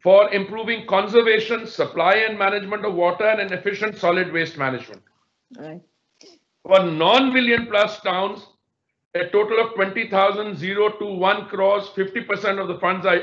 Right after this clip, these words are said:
Speaker 1: untied, and the remaining fifty percent tied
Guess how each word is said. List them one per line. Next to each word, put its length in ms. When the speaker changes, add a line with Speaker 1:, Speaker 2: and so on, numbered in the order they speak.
Speaker 1:
untied, 540
and 140
the 80
remaining 400
fifty 260
percent 460
tied 360